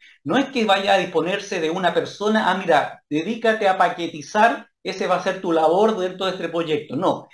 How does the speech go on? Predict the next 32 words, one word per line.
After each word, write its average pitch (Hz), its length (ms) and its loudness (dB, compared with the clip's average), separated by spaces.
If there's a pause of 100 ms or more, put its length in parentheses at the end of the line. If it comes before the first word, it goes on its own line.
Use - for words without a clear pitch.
(160)
esta 220 280 0
es 220 120 -2
una 175 180 2
responsabilidad 143 1300 0 (220)
de 135 420 -6
todas 262 300 4
las 277 100 -6
personas 190 580 -6
que 147 100 -6
forman 143 540 -4
parte 247 440 2
de 196 120 -2
un 202 160 -6
proyecto 185 580 -6 (280)
en 202 340 -2
cualquiera 269 760 0
sea 202 400 -4
de 196 100 0
las - 280 -2
fases 190 500 -2
que 165 100 -4
le 143 100 -2
toque 147 280 -4
trabajar. 123 580 -6 (2750)
Cuando 196 220 0
estamos 294 300 4
hablando 202 440 2
entonces 185 420 -2
de 170 60 0
una 170 260 0
paquetización 151 800 -4
estructurada, 190 1080 -2